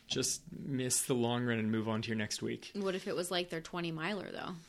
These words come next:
Speaker 1: That's why most marathon training plans should have more than one twenty miler put into them.
Speaker 2: But most don't, like, especially the beginner ones, like the
Speaker 1: Well, they should.
Speaker 2: <laughs> Well, we're not talking about what they should or shouldn't. Like,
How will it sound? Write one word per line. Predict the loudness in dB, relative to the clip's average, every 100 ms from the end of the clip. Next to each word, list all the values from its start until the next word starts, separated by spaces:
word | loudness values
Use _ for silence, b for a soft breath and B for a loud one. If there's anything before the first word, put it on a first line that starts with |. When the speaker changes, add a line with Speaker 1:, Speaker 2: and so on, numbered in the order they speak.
| b b _ -18 -10 -10 -4
Speaker 1:
That's | -2 0
why | 2
most | 4 4 2 -2
marathon | 0 2 2 2 2
training | 0 0
plans | 2 0 2
should | 2
have | 2
more | 4
than | 2 2
one | 0 0
twenty | 2 2
miler | 2 2
put | 4 4
into | 2 2
them. | 0 0 -2
Speaker 2:
But | -4 -2
most | -4 -4 0
don't, | 0 0
like, | -2 -4
especially | 0 2 2 2
the | 2
beginner | 2 2 2 2 2
ones, | 4 4 2 4
like | 2 2
the | 2 2 2
Speaker 1:
Well, | 0 2
they | 4 8 8
should. | 8 4 6 8 10
Speaker 2:
<laughs> | 10
Well, | 12 10 10
we're | 6 8
not | 6 6
talking | 6 6 8 8
about | 8 8
what | 10 8 8
they | 8 10
should | 10 8
or | 6
shouldn't. | 6 8 8 8
Like, | 10 10